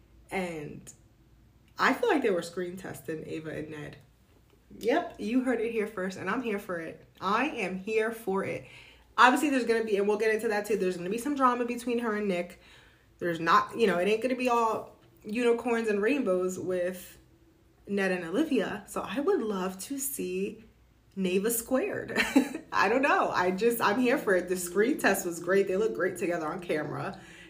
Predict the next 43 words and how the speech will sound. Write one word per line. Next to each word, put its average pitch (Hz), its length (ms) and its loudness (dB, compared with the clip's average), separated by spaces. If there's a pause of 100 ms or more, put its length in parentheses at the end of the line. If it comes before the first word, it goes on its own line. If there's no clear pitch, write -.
And, 262 300 6
you 320 80 4
know, 339 260 6
it, 226 340 -2
it's 320 220 2
what 370 120 4
Ava 339 200 2
deserves. 214 640 2
She 277 200 -6
could 302 140 2
go 269 120 6
from 269 180 0
being 247 260 2
a 202 60 0
Cassadine 190 880 0 (520)
to 190 600 2 (540)
a 202 100 4
Quartermaine. 170 640 -4 (680)
She - 180 -8
tagged 233 340 4
the 262 60 4
Corinthos. 214 840 2 (200)
She's 190 240 -4
married 196 360 2
to 302 140 0
a 302 40 -2
Cassadine. 214 760 2
She - 100 -10
can 175 160 -6
marry 202 220 4
right 208 200 2
into 202 180 -2
the 180 100 -4
Quartermaines. 165 520 -4
Like, 190 200 0 (200)
that's 381 260 12
what 339 100 6
we 302 100 6
want 220 220 6
for 202 60 0
her 180 140 2
character, 156 440 0
right? 190 440 0